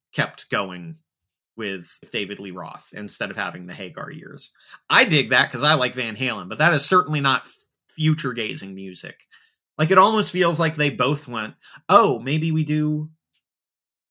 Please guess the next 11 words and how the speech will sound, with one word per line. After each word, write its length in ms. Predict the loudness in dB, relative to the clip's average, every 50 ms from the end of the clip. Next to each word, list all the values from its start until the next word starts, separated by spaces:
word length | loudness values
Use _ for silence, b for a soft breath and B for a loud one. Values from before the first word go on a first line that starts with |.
| _ _ _ _ _ 2
I 120 | 2 2
mean, 180 | 2 2 0 2
granted, 480 | 4 4 4 4 2 0 0 0 2
uh, 180 | 2 2 2 2
like, 160 | 0 -2 -2
maybe 220 | -2 -4 -2 -2
we 80 | -2 -2
do 100 | -2 -2
need 200 | -2 -2 -2 -2
each 180 | -4 -4 -6 -6
other. 260 | -8 -8 -8 -10 -14